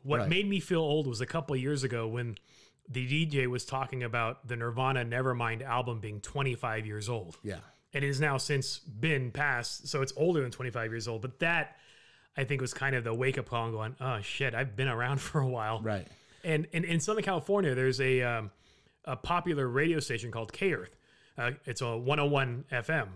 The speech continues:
Speaker 2: That is our oldie station.
Speaker 1: It's no longer oldies. They play stuff from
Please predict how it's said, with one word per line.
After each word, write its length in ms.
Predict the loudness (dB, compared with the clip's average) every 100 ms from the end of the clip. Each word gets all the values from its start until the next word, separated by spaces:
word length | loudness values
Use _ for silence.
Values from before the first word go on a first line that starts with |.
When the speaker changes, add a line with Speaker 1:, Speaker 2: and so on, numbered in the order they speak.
| -4
Speaker 2:
That 100 | -2
is 100 | 0
our 140 | -2
oldie 300 | 0 -2 -2
station. 420 | -6 -12 -12 -14 -16 -20 -20 -20 -10
Speaker 1:
It's 200 | -4 2
no 160 | 4
longer 340 | 4 2 0 -2
oldies. 500 | 2 2 2 -2 -6 -12 _ _ _ _ 0
They 160 | 0
play 340 | 0 0 0 0
stuff 340 | -2 2 2
from 540 | 0 2 4 4 2